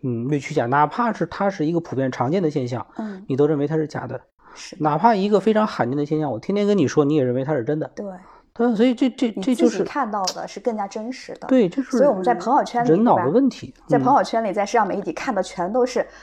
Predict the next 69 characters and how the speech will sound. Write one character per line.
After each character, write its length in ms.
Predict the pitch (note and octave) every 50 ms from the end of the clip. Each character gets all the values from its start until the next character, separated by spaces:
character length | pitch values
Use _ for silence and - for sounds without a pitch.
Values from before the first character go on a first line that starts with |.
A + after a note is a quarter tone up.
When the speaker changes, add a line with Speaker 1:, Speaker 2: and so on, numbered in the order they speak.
| - - - _ -
Speaker 2:
什 80 | -
么 80 | G3 G#3
月 260 | B3 D4 E4 D4 A#3+
入 200 | A3+ B3 G#3+ F#3+
十 280 | - - - - F3 F3+
万、 280 | A3 B3+ G#3+ G3+ A#3
月 120 | C4+ D4 C4+
入 160 | A#3+ A#3 A#3+
五 280 | G#3 G#3 F#3+ E3 A2+
万， 200 | C#3+ A3 B3 C#4 C4 - - - _ _
<laughs> 400 | _ _ - - - - - -
就 80 | - G4
会 160 | - G#4 D#4+
觉 180 | - B3 A3 G#3
得 80 | B3
看 300 | B3+ B3+ - - D4+ C4+
多 180 | B3 C4+ C#4+ C#4+
了， 80 | C4 A#3
觉 160 | G#3+ G#3 G3+
得 80 | G3+
好 140 | - - F#3+
像 140 | F3 F3 F#3+
这 100 | A#3+ C4+
就 100 | C4 C4
是 80 | B3+ A#3
一 40 |
个 60 | G3+ G3+
正 180 | - F#4 D#4+ B3
常 300 | - - - - - E3+
的 180 | - - - - - _ _ _ _ _ -
一 100 | - -
个 120 | F3 G3+ G#3
收 320 | - - G#3+ G3+ G3+ G#3
入， 280 | G#3 A3 G3+ F3 - - - - _ _ - -
Speaker 1:
对。 80 | G#3+
Speaker 2:
对 20 | G3
吧？ 220 | F#3 F3+ - - - - -
然 100 | A#3 A#3
后 60 | C4+
包 160 | D#4 E4+ E4+ F4
括 100 | F#4 F4
我 200 | D4 G#3 B2+ -
的， 100 | D#3 -
Speaker 1:
嗯。 40 |
Speaker 2:
我 60 | E3+ F3+
觉 140 | F3+ F#3+
得 100 | F#3+ B3+
我 80 | C#4+ A3
的 80 | E3+ F#3
颜 240 | G#3 F3+ E3 F3+
值 140 | A3 - G3+
焦 180 | G#3 A#3+ G#3 G#3
虑 100 | A3+ G#3+
也 120 | E3+ -
是， 180 | - - - F3
哇， 200 | A#3+ D4 D4+ C#4 C#4 -
我 60 | C4+
怎 120 | C4 C4+
么 80 | A#3 G3+
看 280 | - - - E4 B3+ B3+
所 240 | - - - E4+
有 40 | G#4
人 140 | G4 D#4+ C4+
都 80 | C#4 D4
那 160 | D4+ G4+ G#4
么 100 | F4+ A#3+
漂 340 | - - - - G#3+ G3 F#3
亮？ 200 | F#3 F3+ - - - _ _ _ _ _ _ -
Speaker 1:
嗯。 280 | D#3 D3 C3+ A#2+ A2+